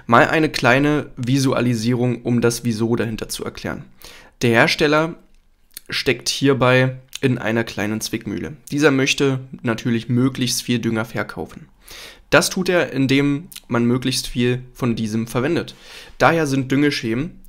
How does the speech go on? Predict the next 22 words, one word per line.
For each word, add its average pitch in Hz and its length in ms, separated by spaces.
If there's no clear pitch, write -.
im 127 140
Allgemeinen 131 480
sehr 120 180
großzügig 117 800
angesetzt, 107 680
weshalb 135 400
man 131 120
mit 131 160
mineralischen 120 680
Düngern 123 280
zum 117 220
Start 113 400
mit 127 160
vierzig 127 540
Pro-, - 280
bis 123 200
fünfzig 127 500
Prozent 113 400
des - 140
Düngeschemas 113 680
anfangen 123 460
sollte. - 320